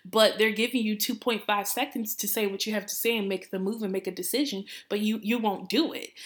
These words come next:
You, you wanna keep talking so much, and all you're doing is talking about yourself. You're not really helping them solve a problem. I mean,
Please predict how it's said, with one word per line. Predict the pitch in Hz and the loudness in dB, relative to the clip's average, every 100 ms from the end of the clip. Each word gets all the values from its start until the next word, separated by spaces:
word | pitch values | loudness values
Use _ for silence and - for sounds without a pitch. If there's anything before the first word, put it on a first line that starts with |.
| - | -14
You, | - 214 | -2 0
you | 214 - 214 | 0 0 0
wanna | 226 226 208 202 | 2 2 2 0
keep | - 226 208 | -2 -6 -6
talking | - 202 220 220 202 | 0 0 0 -2 -2
so | - 185 | 2 2
much, | 180 175 277 226 185 185 - - - - | 4 4 6 6 4 0 -4 -10 -14 4
and | 302 320 | 8 8
all | 381 | 8
you're | 403 359 | 8 6
doing | 220 262 359 | 6 6 6
is | 214 | 2
talking | - 214 208 214 | 4 2 2 0
about | 202 190 175 | 2 2 2
yourself. | 160 - 170 247 202 208 | 0 0 4 4 4 0
You're | 202 202 | 0 2
not | 196 269 | 4 4
really | 208 220 202 | 4 2 2
helping | 202 208 226 190 | 2 0 0 0
them | 185 | 0
solve | - 175 180 | 2 2 0
a | 156 | -6
problem. | - 160 247 175 185 - - - - | 0 2 4 2 -2 -8 -8 -6 2
I | 226 | 2
mean, | 240 233 214 202 | 4 2 0 -2